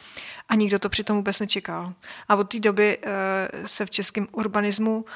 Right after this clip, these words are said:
ujal termín akupunkturní urbanismus, eh, kde vlastně to takhle funguje, že uděláte nějakou totálně architektonickou pecku,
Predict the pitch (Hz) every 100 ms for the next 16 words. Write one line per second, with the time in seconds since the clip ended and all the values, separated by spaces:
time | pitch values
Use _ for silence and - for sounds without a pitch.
0 | - - 220 214 220 226 208 208 214 220
1 | 226 220 226 - - 214 220 208 - 226
2 | 220 240 226 202 208 202 196 208 247 -
3 | - _ _ - - 208 202 196 190 196
4 | 196 _ _ - - - 208 208 202 202
5 | 190 - 214 202 - 220 208 190 240 -
6 | 220 214 202 202 - 214 220 202 208 220
7 | 208 202 - 220 214 220 214 214 220 220
8 | 214 185 208 196 208 202 - 214 208 202
9 | - 214 202